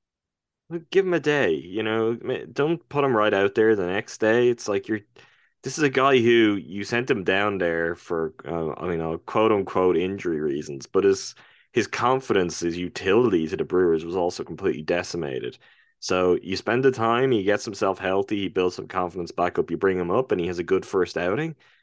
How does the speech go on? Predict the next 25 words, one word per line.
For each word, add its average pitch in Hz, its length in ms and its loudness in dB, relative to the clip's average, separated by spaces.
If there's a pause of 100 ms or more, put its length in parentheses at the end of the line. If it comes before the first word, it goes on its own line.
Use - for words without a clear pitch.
(360)
Well, 147 100 -16 (540)
don't 156 220 -4
just - 220 -6
put 110 200 -2
him 131 120 2
right 113 160 2
out 117 160 0
there 98 160 4
the 90 80 0
next 92 300 -4
day 101 360 2
and, 76 260 -8
like, 87 360 -4 (300)
increase 104 540 0
the 107 100 0
likelihood 87 840 0
that 85 160 -2
he's 82 220 -6
gonna 90 220 -2
find 87 260 -2
it 82 100 -2
a 98 40 0
little 117 220 4
bit 98 200 2
tougher. 78 500 -4